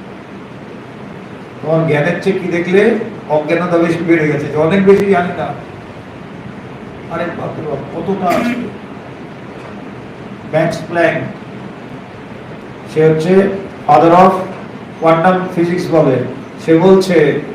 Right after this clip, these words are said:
যে আমরা এই রহস্যকে কোনোদিনও ভেদ করতে পারবো না। বিজ্ঞান কোনোদিনও, এই বহির্বিজ্ঞান কোনোদিনও এই রহস্যকে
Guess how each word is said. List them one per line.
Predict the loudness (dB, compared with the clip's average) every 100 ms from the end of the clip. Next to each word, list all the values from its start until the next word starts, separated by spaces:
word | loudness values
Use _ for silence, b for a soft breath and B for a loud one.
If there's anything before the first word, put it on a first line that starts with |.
| -8 6
যে | 8
আমরা | 8 8 6
এই | 4 6
রহস্যকে | 6 4 2 0 2 2
কোনোদিনও | 2 -2 0 0
ভেদ | 2 0 0
করতে | -2 0
পারবো | 0 2 0
না। | -4 -6 -8 -10 -14 -14 -16 -14 4
বিজ্ঞান | 4 6 6 6 4 -2 -10 -14 -2
কোনোদিনও, | 2 2 6 8 8 6 4 0
এই | 0 4
বহির্বিজ্ঞান | 6 8 8 6 6 2 4
কোনোদিনও | 0 0 2 4 6 4 2 -6 4
এই | 8 10
রহস্যকে | 8 6 4 4 4 8 8 6